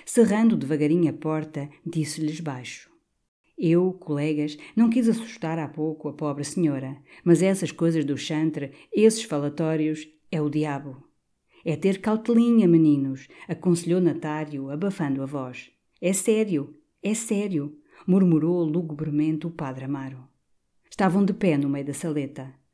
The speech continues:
Fora o vento uivava. A luz da vela agitada fazia alternadamente destacar e reentrar na sombra do quadro o osso frontal da caveira.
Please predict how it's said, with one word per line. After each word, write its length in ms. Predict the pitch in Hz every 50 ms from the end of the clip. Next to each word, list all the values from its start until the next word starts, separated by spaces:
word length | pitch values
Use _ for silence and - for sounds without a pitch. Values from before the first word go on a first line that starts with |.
| _ - -
Fora 420 | - - - 190 185 196 190 180 156
o 80 | 147
vento 400 | 135 135 135 165 165 160 160 165
uivava. 560 | 147 139 139 170 160 151 135 143 139 131 139 - _ _ _ _ _ _ _ _ _ _
A 100 | 190 190
luz 260 | 202 233 240 233 202
da 140 | 165 160 143
vela 380 | 135 151 165 170 175 175 151
agitada 640 | 139 131 139 139 135 135 160 151 151 151 143 147 143
fazia 460 | 147 170 160 147 156 185 190 185 165
alternadamente 840 | 156 - 156 147 151 160 160 165 156 147 143 151 160 165 165 - 165
destacar 600 | - - - - 160 147 - 170 156 160 160 151
e 100 | 147 147
reentrar 540 | 143 147 143 143 143 143 143 160 165 165 160
na 140 | 151 147 147
sombra 420 | - - 170 165 160 151 151 143
do 100 | 139 139
quadro 460 | 143 - 160 156 151 151 147 156 160
o 140 | 156 156 170
osso 220 | 185 185 185 -
frontal 460 | - - 190 190 196 196 202 147 131 135
da 120 | 139 131
caveira. 600 | - 143 143 139 147 143 135 135 131 127 127 139